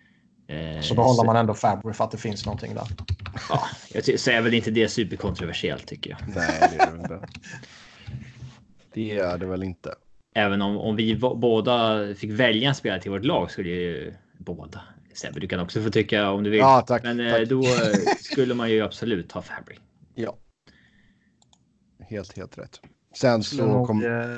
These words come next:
Speaker 2: eh, alla utom en viss svensk journalist kanske.
Speaker 1: Om man har koll på Fabry så då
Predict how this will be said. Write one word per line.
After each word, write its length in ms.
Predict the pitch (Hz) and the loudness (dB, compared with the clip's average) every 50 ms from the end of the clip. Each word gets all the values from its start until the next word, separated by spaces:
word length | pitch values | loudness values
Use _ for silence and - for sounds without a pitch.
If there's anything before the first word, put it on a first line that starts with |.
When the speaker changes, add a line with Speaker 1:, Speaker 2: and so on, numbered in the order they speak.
| 120 120 120 120 120 120 | -8 -10 -10 -10 -8 -8
Speaker 2:
eh, 600 | 120 117 117 117 117 117 113 117 117 123 - - | -8 -8 -8 -8 -8 -8 -8 -8 -8 -8 -2 0
alla 260 | 135 120 107 107 113 127 | 0 0 0 -2 -4 -4
utom 280 | 127 123 - 117 113 | -6 -6 -6 -6 -6
en 100 | 113 110 | -4 -4
viss 320 | 113 110 - - - 123 123 | -4 -6 -6 -8 -10 -10 -10
svensk 360 | - - 117 113 113 - - | -8 -6 -6 -8 -8 -10 -12
journalist 440 | - - 120 117 117 117 - - - | -12 -10 -8 -8 -8 -8 -10 -12 -10
kanske. 240 | 117 - 110 - 127 123 - - - - - _ - _ _ _ _ _ _ _ _ _ _ _ _ _ _ _ _ _ _ _ _ - - - _ _ _ _ - - _ - - | -10 -10 -10 -10 -10 -12 -14 -16 -18 -20 -20 _ -20 _ _ _ _ _ _ _ _ _ _ _ _ _ _ _ _ _ _ _ _ -20 -20 -20 _ _ _ _ -20 -20 _ -14 -10
Speaker 1:
Om 60 | 90 | -10
man 180 | 85 82 90 87 | -8 -8 -8 -10
har 80 | 87 | -12
koll 240 | - - 104 101 92 | -8 -6 -6 -6 -6
på 80 | 90 - | -6 -10
Fabry 520 | - - 139 135 127 110 104 110 104 95 | -8 -2 0 0 0 0 0 -2 -2 -4
så 120 | - - | -4 -6
då 380 | 101 101 101 98 95 92 90 | -6 -4 -4 -4 -4 -4 -6